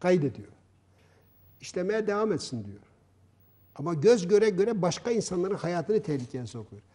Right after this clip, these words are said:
Bir daha işliyor, bir daha alıyorsunuz. Dur, bu da yetmez. İki kere, üç kere, on üç kere yapıyor. Ha, şimdi hepsini adamın önüne çıkarıyorsun. "Bak ben seni şu kadar zamandan beri izliyorum. Sen kırk kere hata yaptın.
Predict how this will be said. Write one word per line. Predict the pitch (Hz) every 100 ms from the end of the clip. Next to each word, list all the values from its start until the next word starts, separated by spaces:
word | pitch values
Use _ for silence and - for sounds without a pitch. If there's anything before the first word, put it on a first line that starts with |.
| _ _ _ _ _ -
Bir | 226
daha | 254 277
işliyor, | 220 - 151 151 240 - - - - _ _ -
bir | 214
daha | 233
alıyorsunuz. | 233 180 151 - 131 123
Dur, | 214 175
bu | 214
da |
yetmez. | 208 160 143 120 - _
İki | 160 208
kere, | 185 202 202 190
üç | 196 -
kere, | 190 196 202
on | 175
üç | 202 -
kere | - 196
yapıyor. | 190 170 165 220 240 - _ _ _ _ _ _
Ha, | 180 170 165 147 147
şimdi | 160 165
hepsini | 214 214 175 156
adamın | 147 165 180
önüne | 156 165 175
çıkarıyorsun. | - 143 143 135 175
"Bak | 135 131
ben | 165 165
seni | 160 165
şu | 165
kadar | 165 160
zamandan | 147 147 151 156 151
beri | 147
izliyorum. | 147 135 123 180 185
Sen | - 165
kırk | 156 185 -
kere | - 127
hata | 117 123 127
yaptın. | 120 - 185